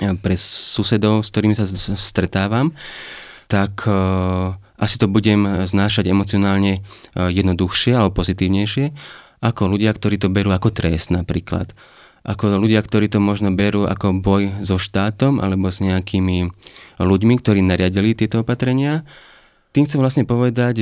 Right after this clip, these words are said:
že pozitívne nejaké myšlienky alebo neutrálne u nás nevyvolávajú nejaké negatívne emócie alebo nie intenzívne negatívne emócie. A existuje vzťah medzi tým, čo nám beží hlavou a čo aktuálne prežívame.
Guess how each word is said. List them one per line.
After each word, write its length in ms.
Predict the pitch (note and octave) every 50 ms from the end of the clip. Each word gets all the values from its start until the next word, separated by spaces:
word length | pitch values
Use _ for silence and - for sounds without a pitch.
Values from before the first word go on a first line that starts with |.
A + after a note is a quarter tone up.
| G#2
že 480 | - G#2+ G#2+ G#2 G#2+ G#2+ G#2 G#2 G#2+ A#2+ C3 _ _ _ _ _ _ _
pozitívne 720 | B2 A#2+ A#2 A#2+ C3+ C#3 C#3 C3+ C3 B2+ C3 C3 C3 A#2+
nejaké 320 | E2+ A2 A#2 A#2+ - B2+ A2
myšlienky 480 | G2 F#2 F#2 - - G2+ G#2+ A2 -
alebo 160 | C3+ A2 A2
neutrálne 720 | G2+ F#2 F2+ F2 F2+ F2+ - - G2 G2 G#2+ A#2+ C3+ C#3+ -
u 80 | -
nás 320 | C3 C3 B2+ A#2+ A2+ - -
nevyvolávajú 640 | G#2+ A2 B2 B2 A#2 F#2+ G2 F#2 F2+ F2+ F2+ F2+ F2+
nejaké 240 | F#2 F#2 F2 -
negatívne 560 | E2+ F2 F2 F2+ F#2 F2+ - F#2 F2+ F2 E2+ E2+ E2+
emócie 580 | E2+ F2 F2 E2 - - - E2 E2+ E2+ E2+ - - _ -
alebo 240 | - F#2+ F#2 G#2
nie 160 | G#2 G#2 G2+ F2+
intenzívne 400 | F#2+ G2 F#2 F#2+ F2 - F#2+ F#2
negatívne 480 | F2+ F2+ F2+ F#2 F2+ - F#2 F2 E2+
emócie. 560 | E2+ F2 F2+ F#2 F2+ F#2+ - A#2+ B2 C#3 D3+ D3 - - - - - - - - - - - -
A 80 | F#2+ G2+
existuje 800 | A#2+ C3+ C#3+ - - A2+ A2 A2 A2 A2 G#2+ G#2+ G#2+ A2 G#2+ F#2+
vzťah 400 | G2 - - - A#2 A#2 A#2 G#2
medzi 240 | A2 G#2+ G2 G#2 G2
tým, 160 | G#2 A2+ A2
čo 80 | -
nám 160 | A2+ G#2+ G#2 G2+
beží 240 | F#2+ G2+ A2 A2
hlavou 480 | G2+ F#2 F2+ F2 F#2 G2+ A2+ C3 D3 D#3 D3 - _
a 160 | - - F#2+
čo 240 | F#2+ G2 - - G2+
aktuálne 400 | F#2 F#2+ - - G2+ F#2+ G2+ G2
prežívame. 800 | F#2+ - F2 F2 E2+ F2+ F2 E2+ F2 E2 E2+ F2 F2 F2 F#2 -